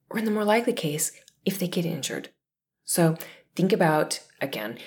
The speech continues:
which risks are likely to happen or unlikely to happen, and how bad is it gonna be if they do,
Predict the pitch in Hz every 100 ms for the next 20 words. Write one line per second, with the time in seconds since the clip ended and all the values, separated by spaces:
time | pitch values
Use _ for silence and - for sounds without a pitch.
0 | - - _ _ - 139 147 170 196 190
1 | 151 156 147 - - - 127 135 160 180
2 | 170 151 143 147 143 - 131 123 110 104
3 | 104 - - 127 131 - 139 151 160 147
4 | 143 165 156 151 160 156 170 165 202 226
5 | 240